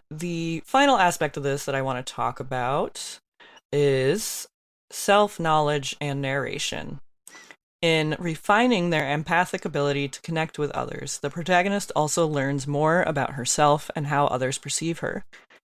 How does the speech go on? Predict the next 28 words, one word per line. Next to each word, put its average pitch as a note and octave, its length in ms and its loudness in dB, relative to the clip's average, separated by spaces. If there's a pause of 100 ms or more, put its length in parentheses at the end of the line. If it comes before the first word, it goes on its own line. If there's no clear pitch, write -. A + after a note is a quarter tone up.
(120)
In E3 120 2
many G3 220 4
cases, D#3 580 0
the D3 80 -2
development D#3 520 2
of D3 120 -2
empathy C3 460 -4
includes C#3 540 -2
the C3 100 -6
component C#3 580 -2
of D3 120 -6
self-empathy, C3+ 920 0 (500)
i D#3 140 4 (100)
e, C#3 340 0
the D3+ 180 -2
ability D3+ 400 4
to F3 80 -4
see G#3 300 0
oneself D3+ 640 2
as C#3+ 200 -2
worthy D#3+ 360 0
of E3+ 100 -2
forgiveness C#3 840 -2
and C#3 140 -4
capable C3+ 500 0
of B2+ 120 -4
change. - 600 -2 (800)
Often, E3+ 800 4